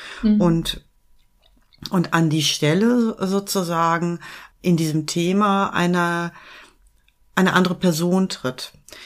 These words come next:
Speaker 2: Jetzt wäre der Gedanke der offenen Beziehung ja quasi so ein bisschen so eine vorweggenommene Lösung. Oder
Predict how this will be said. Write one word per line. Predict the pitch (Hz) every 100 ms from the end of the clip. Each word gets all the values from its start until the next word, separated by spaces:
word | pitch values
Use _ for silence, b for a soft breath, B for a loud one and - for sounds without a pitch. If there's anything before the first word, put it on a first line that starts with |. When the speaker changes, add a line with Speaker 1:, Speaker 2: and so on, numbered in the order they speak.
| B B
Speaker 2:
Jetzt | - 160 175
wäre | 165 185 185
der | 180
Gedanke | 165 151 165 202
der | 180 -
offenen | 160 180 170
Beziehung | 156 - - 202 220
ja | 202 180
quasi | 185 170 180 180
so | 170
ein |
bisschen | 175 185 170
so |
eine | 165 160
vorweggenommene | 151 170 170 175 180 170 160 160 156
Lösung. | 156 156 180 147 131
Oder | - 160 151